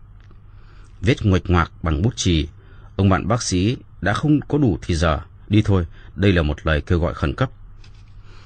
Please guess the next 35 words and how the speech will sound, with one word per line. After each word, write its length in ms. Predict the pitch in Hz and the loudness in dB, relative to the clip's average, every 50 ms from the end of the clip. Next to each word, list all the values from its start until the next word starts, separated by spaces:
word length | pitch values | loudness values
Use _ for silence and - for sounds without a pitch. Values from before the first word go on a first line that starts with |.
| - - - - | -20 -16 -8 -2
Mười 120 | - 85 | 0 2
lăm 120 | 92 95 92 | 2 2 2
phút 140 | - 139 - | 0 -2 -2
sau, 240 | - 117 101 101 | 0 0 0 0
chúng 160 | - - 95 92 | 0 -2 -2 0
tôi 120 | 104 98 - | -2 -2 -2
trở 160 | - 80 69 | -2 -2 0
lại 200 | 71 67 62 67 | 0 0 -2 0
nhà 140 | 78 76 69 | -2 -2 -2
bác 160 | 62 80 80 | -4 -6 -6
sĩ 160 | - - 95 - | -6 -6 -6 -4
Pesci. 400 | - 123 117 - - 95 90 85 80 - - - - - - - - - | -2 -4 -4 -2 -2 -2 -2 -2 -4 -8 -16 -20 -20 -20 -20 -14 -4 0
Ông 140 | 92 101 | 0 0
chạy 180 | - - 90 - | 2 0 -2 -2
ra 100 | 85 85 | 0 0
đón 140 | 85 98 101 | 2 2 2
chúng 160 | 120 127 120 | 0 -2 -2
tôi, 240 | - 113 101 92 85 - - - - | 0 0 0 0 -4 -8 -12 -14 -6
vẻ 180 | 85 87 80 71 | -2 -2 0 2
mặt 200 | 80 78 - - - | 0 -2 -2 -4 -2
kinh 140 | - 101 92 | 0 0 2
hoàng. 280 | 87 90 80 73 69 - - - - - - - - - - | 2 2 2 0 -2 -4 -12 -16 -18 -18 -18 -20 -20 -10 -4
"Ồ," 280 | 80 90 87 80 71 - - - - - - - - - - | 0 0 0 0 -2 -4 -10 -18 -20 -20 -20 -20 -14 -4 0
một 160 | 92 92 - | 0 0 2
vụ 140 | 95 104 90 | 2 2 4
như 140 | 104 120 131 | 4 4 4
thế 120 | 120 156 | 4 4
này, 320 | 135 107 90 80 67 - - - - - - - - - - | 4 4 4 2 0 -4 -8 -14 -20 -20 -20 -20 -20 -12 -2
ông 180 | - 98 101 - | 0 0 0 2
kêu 180 | - 110 104 | 2 2 4
lên 260 | 98 101 98 92 92 - - - | 6 6 4 4 2 -2 -6 -12
khi 180 | - - 110 104 | -4 0 0 0
giơ 360 | 87 87 104 104 101 95 90 | 2 2 2 2 2 0 -2
hai 220 | 104 87 92 92 87 | -2 -2 -2 0 0
bàn 160 | 82 76 | 0 -2